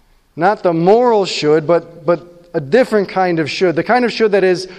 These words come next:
uh, it is the reasonable expectation of this thing to function in this way. It's a reasonable expectation to function in this way, right? We're, anybody mow already? Anybody get out and mow yes-,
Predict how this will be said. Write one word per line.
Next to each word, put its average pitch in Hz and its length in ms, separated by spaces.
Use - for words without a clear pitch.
uh, 175 220
it 226 160
is 196 100
the 196 140
reasonable 233 560
expectation 220 840
of 170 200
this 175 160
thing 175 160
to 160 80
function 165 400
in 139 100
this 135 180
way. 123 280
It's 180 100
a 190 60
reasonable 240 440
expectation 196 800
to 170 120
function 160 360
in 135 80
this 135 180
way, 127 240
right? 190 240
We're, 190 380
anybody 226 340
mow 202 680
already? 202 460
Anybody 160 600
get 185 140
out 185 140
and 170 80
mow 170 160
yes-, 180 300